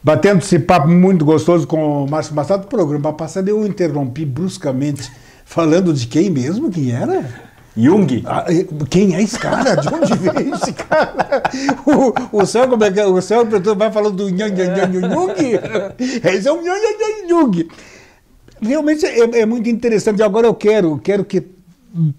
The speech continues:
Speaker 1: buscar, trazer, dar sequência já, já que eu te interrompi, porque você pe-, pega esse raciocínio novamente.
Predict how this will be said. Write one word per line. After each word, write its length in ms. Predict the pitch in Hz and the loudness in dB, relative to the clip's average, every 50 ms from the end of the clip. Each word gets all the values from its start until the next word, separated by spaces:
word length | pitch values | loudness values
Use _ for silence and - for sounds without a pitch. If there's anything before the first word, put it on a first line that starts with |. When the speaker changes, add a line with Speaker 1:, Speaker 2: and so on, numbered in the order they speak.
| _ _ | _ _
Speaker 1:
buscar, 720 | - 202 196 196 - - - - 240 226 220 196 156 - - | -2 2 2 2 2 -2 -4 -4 -2 -2 0 -2 -4 -6 -4
trazer, 680 | - 170 156 143 123 113 160 208 196 160 117 - - - _ _ _ _ _ _ _ _ _ _ _ _ _ _ _ _ _ _ _ _ _ _ _ _ _ _ _ | -2 -2 -2 -2 -2 -2 0 2 2 2 0 -4 -10 -18 _ _ _ _ _ _ _ _ _ _ _ _ _ _ _ _ _ _ _ _ _ _ _ _ _ _ _
dar 200 | - 117 165 175 | -2 0 0 0
sequência 600 | - - 165 156 151 - 160 180 180 - - 139 127 | 0 0 -2 -2 0 0 -2 -2 -2 -2 -2 -4 -4
já, 320 | 113 139 147 139 127 123 - - _ _ _ | -2 -2 -2 -2 -4 -6 -12 -20 _ _ _
já 120 | - 139 135 | -6 -6 -4
que 80 | 117 | -2
eu 60 | 147 151 | -4 -4
te 140 | 151 160 | -4 -6
interrompi, 580 | 160 139 - 160 151 143 139 131 120 160 170 165 | -6 -4 -2 -2 -2 -2 -4 -6 -4 -4 -4 -4
porque 260 | 135 143 123 113 - | -4 -6 -10 -12 -12
você 140 | 113 - 156 | -8 -6 -6
pe-, 280 | - - 160 151 - - - - - _ | -4 -2 -2 -4 -4 -6 -12 -18 -8 _
pega 220 | - 165 156 143 | -2 0 0 -2
esse 120 | 120 147 | -4 -6
raciocínio 640 | 139 127 147 139 - 139 131 117 135 151 151 143 135 | -4 -2 -2 -2 -2 -4 -6 -4 -4 -2 -2 -2 -4
novamente. 680 | 127 131 127 117 123 120 131 156 165 156 - - - | -4 -6 -6 -6 -6 -6 -6 -6 -6 -8 -10 -12 -18